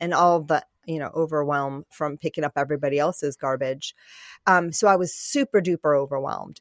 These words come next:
And a big part of my journey to awaken my intuition was to use my intuition, right? To sort of, you know,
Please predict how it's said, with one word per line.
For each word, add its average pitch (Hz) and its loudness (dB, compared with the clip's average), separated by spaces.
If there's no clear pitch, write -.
And 180 4
a 185 4
big 277 2
part 240 0
of 214 2
my 202 4
journey 180 0
to 180 -2
awaken 170 4
my 180 2
intuition 185 0
was 190 -2
to - -8
use 233 -2
my 151 2
intuition, 156 0
right? 165 4
To 170 -2
sort 196 0
of, 170 4
you 190 -4
know, 165 -2